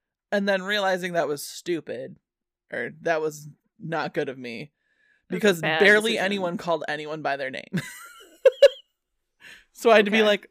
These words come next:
Speaker 1: "Sister," and then I had to figure out which one of the names I wrote down was sister. So I've learned not to do that, even though I did it on Memories of Murder too.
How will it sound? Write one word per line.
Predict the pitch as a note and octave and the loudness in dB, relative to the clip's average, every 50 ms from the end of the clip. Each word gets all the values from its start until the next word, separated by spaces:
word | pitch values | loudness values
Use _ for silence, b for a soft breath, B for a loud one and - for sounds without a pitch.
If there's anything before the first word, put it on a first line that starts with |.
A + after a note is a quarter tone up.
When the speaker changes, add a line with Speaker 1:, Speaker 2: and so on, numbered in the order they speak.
| _ _ | _ _
Speaker 1:
"Sister," | - - - C#4+ D4+ B3+ - - - B2+ F#2+ A2 - - | -20 -12 -4 -2 -2 -2 -2 -2 -4 -4 -4 -4 -4 -4
and | E3 E3 E3 | -6 -4 -4
then | E3+ E3 | -4 -2
I | F3 | -2
had | D#3+ E3 | -2 -2
to | D3+ D3+ | -4 -6
figure | - - D#3+ D#3+ D3+ | -8 -6 -6 -4 -2
out | D3+ C#3+ C3 - D3+ | -2 -2 -4 -6 -6
which | D3+ D#3+ D#3+ - | -4 -4 -4 -4
one | E3+ D#3+ D#3 | -6 -8 -8
of | D3+ | -8
the | D3+ D3 | -8 -10
names | C#3+ C#3 C#3 D3 D#3 | -10 -10 -12 -10 -10
I | C#3+ | -10
wrote | C3+ C3+ B2 C3 | -8 -8 -8 -8
down | C3 C3 C3 | -10 -12 -12
was | A#2+ G#2+ - - - - - - _ _ _ _ _ | -12 -14 -16 -16 -18 -20 -20 -20 _ _ _ _ _
sister. | - - - D#3 B2+ - - - - - - - _ _ _ _ _ _ _ _ _ _ _ _ _ _ _ _ _ _ _ _ _ _ _ _ _ _ _ | -20 -14 -10 -10 -10 -10 -12 -18 -18 -18 -20 -20 _ _ _ _ _ _ _ _ _ _ _ _ _ _ _ _ _ _ _ _ _ _ _ _ _ _ _
So | - - D3 C#3 B2+ C3+ - - - | -12 -6 -6 -4 -4 -6 -8 -8 -6
I've | D#3 D#3+ C#3+ D3 | -6 -6 -4 -4
learned | E3 F3 F#3+ F#3+ | -6 -6 -4 -4
not | F#3 F3+ A3 | -4 -4 -4
to | G#3 F#3+ | -6 -8
do | D#3+ D3 C3 | -8 -6 -6
that, | B2+ B2+ - - | -6 -8 -8 -8
even | A#3 C4 C#4+ D4+ | -10 -10 -8 -10
though | D4 D4 | -12 -12
I | D4 C4+ | -10 -10
did | A#3 B3 B3 B3 | -8 -8 -8 -8
it | A#3+ | -8
on | G3+ F#3 | -8 -8
Memories | F3+ F3+ F3+ F3+ F3 D#3+ D#3 | -8 -8 -8 -8 -10 -10 -12
of | D3 D3 | -14 -14
Murder | D#3 D#3+ D#3+ D3+ C#3 C#3+ | -10 -10 -8 -8 -8 -10
too. | - - E3+ D#3+ D3+ C#3 C#3 D3 | -10 -10 -10 -10 -10 -10 -12 -14